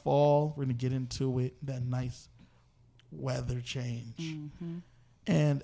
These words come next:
Speaker 1: as here on the top, here on Top Five Go podcast, as you know, we always start with the guest. Kenny, give us your criteria, and then let's launch into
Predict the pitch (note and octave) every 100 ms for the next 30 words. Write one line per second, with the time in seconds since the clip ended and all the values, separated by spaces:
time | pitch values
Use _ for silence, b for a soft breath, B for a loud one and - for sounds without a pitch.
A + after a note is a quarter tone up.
0 | - A3 A3 - F3 D3+ C#3 - - -
1 | F#3 G3+ F#3 D#3+ D3+ C3+ - - - C3+
2 | C#3 D3 C3 B2 B2+ B2 C3 B2+ C#3+ C3+
3 | C3 C#3 D3+ D3+ C3+ C#3+ C3 C#3+ C3 -
4 | B2 C3+ C3 - - b b b - F#3+
5 | D#3+ G3 G#3+ G3+ - D#3+ - C3+ C3 -
6 | A#3+ A#3 A3+ A3+ B3 b b b - E3
7 | E3+ F3 - - F#3 G3 G#3+ - G#3 -
8 | G#3+ G#3